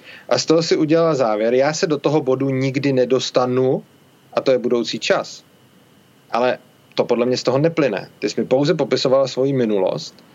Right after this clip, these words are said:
a svoje minulý zkušenosti se sportama, že ses do toho bodu nikdy nedostala. Jenomže já si nemyslím, že je někde dáno, že se do toho bodu nikdy nedostaneš. Třeba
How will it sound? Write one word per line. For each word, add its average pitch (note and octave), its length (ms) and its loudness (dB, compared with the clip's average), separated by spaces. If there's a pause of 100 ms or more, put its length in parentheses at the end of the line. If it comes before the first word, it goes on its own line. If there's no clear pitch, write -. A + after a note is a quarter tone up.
(220)
a - 80 0
svoje C#3 180 2
minulý E3+ 380 2
zkušenosti B2+ 540 -2
se B2 100 0
sportama, F#2+ 520 0
že A2 120 -2
ses C3 140 2
do B2+ 100 2
toho B2+ 200 2
bodu B2 220 0
nikdy B2 280 0
nedostala. A2 760 0 (880)
Jenomže A#2 640 0 (720)
já B2+ 100 2
si C3 120 -2
nemyslím, F3+ 540 0
že C#3 80 0
je C3 80 2
někde A#2+ 260 0
dáno, G#2+ 280 0
že G#2 100 0
se A2 100 -4
do G2 100 0
toho G#2+ 180 0
bodu G2 200 0
nikdy G2 240 0
nedostaneš. - 680 -2 (400)
Třeba A2 600 0